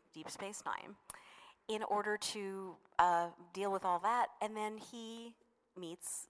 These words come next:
Lita, and Lita and he form a little friendship. And all of this time, Lita is pining away for Rom, but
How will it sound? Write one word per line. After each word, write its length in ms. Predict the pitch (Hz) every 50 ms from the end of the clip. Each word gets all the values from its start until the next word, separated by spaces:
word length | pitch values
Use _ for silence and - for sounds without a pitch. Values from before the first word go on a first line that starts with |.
| _ 170
Lita, 440 | 160 147 139 - - - - - - -
and 220 | 208 196 196 190
Lita 220 | 202 202 208 208 208
and 200 | - 202 202 190
he 380 | 180 180 170 170 175 175 180 - _ -
form 200 | 170 165 165 170
a 40 |
little 220 | 165 170 165 190 202
friendship. 500 | - - 131 123 - - - - 190 - - _ _ _ - - - - - - - - - - - _ _
And 460 | - 233 233 226 226 226 226 226 226 - - _ _ _ _ _ _ _ _ _ _ -
all 200 | 240 285 349 381
of 120 | 359 - -
this 220 | 294 294 - -
time, 560 | - - - 302 320 311 262 220 208 202 196 -
Lita 340 | 262 285 311 - 254 - -
is 140 | 226 214 -
pining 640 | - - - - 302 320 339 330 311 262 226 208 -
away 560 | - 214 214 214 247 277 294 269 226 214 240 - -
for 180 | - 262 262
Rom, 600 | 254 247 285 311 349 370 - 240 202 170 143 127 107 - - - - - - - - - - _
but 160 | - 277 -